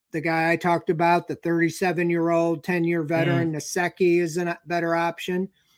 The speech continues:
Speaker 1: or even moving Bitonio over. So he is what he is. I think he's an average left tackle, and hopefully he'll get better. He is young. I mean, he came in really young. I think he's only still twenty-two, twenty-three, something like that, maybe twenty-four.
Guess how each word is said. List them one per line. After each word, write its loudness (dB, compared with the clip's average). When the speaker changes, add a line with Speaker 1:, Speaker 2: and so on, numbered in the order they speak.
Speaker 1:
or -2
even 2
moving 0
Bitonio -2
over. -12
So -4
he 8
is 8
what 8
he 12
is. 6
I -8
think -6
he's -2
an -2
average -6
left -6
tackle, -2
and -4
hopefully -2
he'll 2
get -2
better. -2
He 2
is -2
young. -4
I -6
mean, -4
he -2
came -4
in -4
really -4
young. -4
I -8
think -10
he's -8
only -8
still -8
twenty-two, -4
twenty-three, -4
something -12
like -4
that, -6
maybe -6
twenty-four. -6